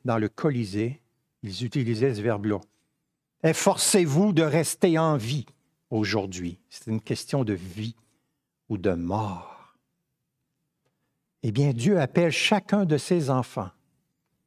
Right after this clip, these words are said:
à s'efforcer de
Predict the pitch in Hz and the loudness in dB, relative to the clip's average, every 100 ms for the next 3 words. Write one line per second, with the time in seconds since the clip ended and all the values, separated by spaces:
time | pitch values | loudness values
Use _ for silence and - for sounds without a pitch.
0 | _ _ _ 123 113 - - 202 - - | _ _ _ -2 -2 -2 0 0 2 0
1 | 156 - - - - _ _ _ _ _ | 0 -4 -8 -6 -6 _ _ _ _ _
2 | _ _ _ _ _ _ _ _ _ 120 | _ _ _ _ _ _ _ _ _ -2
3 | 107 | -2